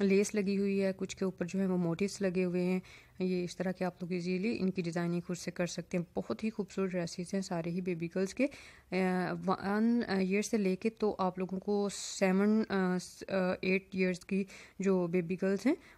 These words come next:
उनके ड्रेसेस की डिज़ाइनिंग इस वीडियो में देखने को मिलेगी। बहुत खूबसूरत ड्रेसेस हैं, हर टाइप के ड्रेसेस ऐड किए गए हैं इस वीडियो में। ये देखें जी, ब्यूटीफुल डिज़ाइंस।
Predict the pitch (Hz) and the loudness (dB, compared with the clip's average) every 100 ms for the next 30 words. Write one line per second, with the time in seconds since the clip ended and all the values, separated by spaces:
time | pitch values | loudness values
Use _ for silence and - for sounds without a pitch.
0 | - 185 190 180 175 180 170 180 - 180 | 0 4 4 2 0 0 0 -4 -2 -2
1 | 175 175 170 170 175 180 170 170 170 170 | 0 0 0 -2 -4 -4 -2 -2 -2 -4
2 | - 170 175 170 165 170 - 185 233 - | -6 -6 -4 -4 -4 -8 -6 -4 -4 -6
3 | 208 214 208 190 175 190 208 185 180 175 | -6 -2 0 -2 -2 -4 -2 -2 -4 -2
4 | 175 170 180 175 - 175 180 165 - 185 | -4 -4 -4 -4 -4 -4 -4 -4 -4 0
5 | 202 208 226 - 196 214 262 330 - - | 2 2 0 -2 0 4 2 2 -12 -20
6 | _ - - - _ _ _ _ _ _ | _ -20 -20 -20 _ _ _ _ _ _
7 | _ _ _ 208 190 214 - 202 185 180 | _ _ _ -4 -4 -6 -6 -4 -4 -2
8 | 196 185 190 208 190 202 208 226 226 | -4 -4 -6 -4 -4 -2 0 -2 -4